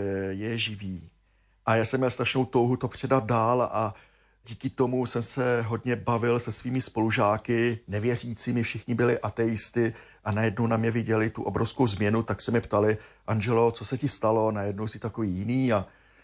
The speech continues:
už neposloucháš ten rok, který jsi předtím poslouchal, a co se ti stalo a jak trávíš den. A já jsem jim říkal jednoduše to, co jsem žil, že jsem poznal, že Bůh je živý a že toto mi stačí. Oni na to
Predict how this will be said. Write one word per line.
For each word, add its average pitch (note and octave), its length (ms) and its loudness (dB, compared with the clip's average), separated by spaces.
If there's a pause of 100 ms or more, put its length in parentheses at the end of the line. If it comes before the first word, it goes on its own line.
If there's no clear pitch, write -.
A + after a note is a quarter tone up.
(300)
už - 300 -4
neposloucháš A#2 920 2
ten G#2 340 -4 (200)
rok, B2+ 440 0
který G#2+ 240 -6
jsi A2 240 -4
předtím G2 380 -8
poslouchal, A2+ 880 0
a G2 220 -6
co G#2 120 -8
se B2 120 -2
ti A2 120 -4
stalo A#2+ 480 2
a A2 60 2
jak F#2+ 200 -2
trávíš A2 420 -4
den. A2 420 0
A A2+ 80 -4
já A#2+ 100 2
jsem C3 160 -4
jim C3 100 2
říkal A#2+ 280 -2
jednoduše A#2 480 -2
to, A2+ 140 0
co - 120 -10
jsem A2 220 0
žil, A#2 320 4
že A2 180 -4
jsem C#3 160 0
poznal, B2+ 440 2
že B2+ 140 0
Bůh C#3 240 -4
je G#2+ 60 0
živý G#2+ 440 -2
a A2 100 -2
že G#2+ 120 -2
toto B2 240 -6
mi A#2+ 80 -2
stačí. B2+ 580 -2 (600)
Oni C#3 280 2
na C3 120 4
to C3 460 2